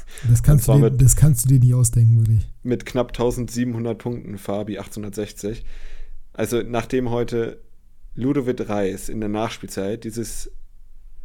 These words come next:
Speaker 2: für mich vollkommen unnötige vier zu zwei gemacht hat, da sind mir wirklich die Sicherungen durchgebrannt, weil ich mit, so einen super Spieltag hatte mit knapp tausendvierhundert Punkten und dann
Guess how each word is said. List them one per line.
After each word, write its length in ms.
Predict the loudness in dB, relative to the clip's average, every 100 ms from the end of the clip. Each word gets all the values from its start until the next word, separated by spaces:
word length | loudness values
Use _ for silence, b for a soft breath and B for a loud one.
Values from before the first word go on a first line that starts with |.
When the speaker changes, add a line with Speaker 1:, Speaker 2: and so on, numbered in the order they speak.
| -12 -12 -14 B B B B B B B
Speaker 2:
für 180 | -6 0
mich 260 | 0 -2
vollkommen 460 | -10 0 0 0 -6
unnötige 400 | -6 -6 -4 -6
vier 220 | -6 -8
zu 100 | -8
zwei 240 | -8 -4 -4
gemacht 380 | -4 -8 -10
hat, 240 | -10 -10 -10 b b b b b b b b -10
da 180 | -4 -2
sind 120 | -2
mir 100 | 0
wirklich 220 | 0 0
die 100 | 0
Sicherungen 380 | 0 -2 -4 -4
durchgebrannt, 520 | -4 -4 -6 -6 -2
weil 260 | 0 0 -2
ich 360 | -8 -12 -8
mit, 300 | -8 -6 -8
so 140 | -4 -2
einen 100 | -2
super 260 | -2 -2
Spieltag 400 | -2 -4 -4 -4
hatte 160 | -6 -6
mit 220 | -8 -8
knapp 260 | -8 -8 -4
tausendvierhundert 600 | -4 -4 -4 -4 -4 -6
Punkten 460 | -6 -6 -4 -6 -8 b b b
und 180 | -8 -2
dann 300 | 0 0 -4